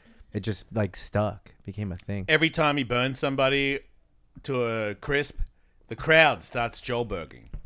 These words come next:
Speaker 1: Yeah. It's wild.
Speaker 2: Like, whether you like it or not.
Speaker 1: I got it in Australia.
Speaker 2: Wait, Kill Tony was in Australia?
Speaker 1: Yeah, we did Australia. We did,
Speaker 2: Sick.
Speaker 1: uh, Brisbane, Melbourne, and Sydney.
Speaker 2: And everybody knows the podcast 'cause po-, podcasts are global, and it was just like you were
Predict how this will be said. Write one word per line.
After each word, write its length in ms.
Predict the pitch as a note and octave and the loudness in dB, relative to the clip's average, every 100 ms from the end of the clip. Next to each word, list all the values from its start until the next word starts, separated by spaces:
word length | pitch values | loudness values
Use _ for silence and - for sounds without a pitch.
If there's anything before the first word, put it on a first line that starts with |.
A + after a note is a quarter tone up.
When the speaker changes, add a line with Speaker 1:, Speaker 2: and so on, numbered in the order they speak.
| - | 0
Speaker 1:
Yeah. 280 | B2 B2 F2 - - - - - - - | 8 10 8 -2 -14 -16 -16 -18 -2 6
It's 160 | D#3 C3 | 8 10
wild. 420 | B2+ A2 F2 - | 12 12 8 2
Speaker 2:
Like, 180 | A#2 A2+ | -2 0
whether 180 | B2 | -2
you 120 | A#2+ A#2 | -2 -2
like 200 | A2+ A2 | -2 -2
it 60 | |
or 60 | G2+ | -4
not. 280 | G#2+ E2 - - | -4 -6 -8 4
Speaker 1:
I 100 | C3+ | 8
got 220 | D#3 F3+ | 12 12
it 100 | D#3 | 12
in 220 | C#3+ C3+ B2+ | 8 6 4
Australia. 640 | B2 - D3 F3+ F2+ - - _ _ _ - | 2 6 8 8 4 0 -14 _ _ _ 0
Speaker 2:
Wait, 200 | E3 - - - - | 0 0 -16 -20 -8
Kill 140 | - F#3+ | 0 2
Tony 220 | F#3+ E3+ | 2 2
was 140 | D3 | 0
in 60 | C#3 | -2
Australia? 280 | A#2 - C3 D3 | -4 6 12 12
Speaker 1:
Yeah, 60 | |
we 100 | C3 B2 | 12 8
did 100 | B2+ | 4
Australia. 440 | A#2+ - C3+ C3 | 2 2 4 6
We 100 | B2 | 6
did, 160 | B2+ C#3 | 6 8
Speaker 2:
Sick. 40 | B2+ | 8
Speaker 1:
uh, 420 | A#2+ A2+ A2+ A2 | 8 8 6 2
Brisbane, 640 | G#2+ G#2+ C#3 C#3 D3 C3+ B2+ | 0 6 6 8 6 6 8
Melbourne, 640 | A#2 B2 A#2+ A#2 A#2 A2 | 8 8 6 4 0 -4
and 420 | G#2 G#2+ G#2 G#2 | -4 0 0 -2
Sydney. 420 | - A#2 G2 E2 F2+ - - | -2 0 0 -2 -8 -18 -6
Speaker 2:
And 120 | D3+ | -2
everybody 480 | E3 E3 D#3+ D#3+ D#3 | 2 4 6 4 4
knows 380 | D3 D#3 E3+ D#3+ | 2 2 2 0
the 80 | D#3 | -4
podcast 520 | F3+ G#3+ F#3 D#3+ E3 | 0 0 2 2 2
'cause 140 | - C3+ | -2 -2
po-, 260 | E3 E3 - | 2 0 0
podcasts 500 | - E3 D#3+ D#3+ D#3 | 0 0 4 2 2
are 60 | D#3+ | -4
global, 460 | D3 G3+ G3+ E3+ E3 | 0 2 4 4 4
and 80 | |
it 80 | D#3+ | 2
was 120 | D#3+ | 0
just 220 | - E3 - | 0 0 4
like 200 | E3 - | 4 4
you 100 | D#3+ | 2
were 300 | D#3+ D#3 | 4 2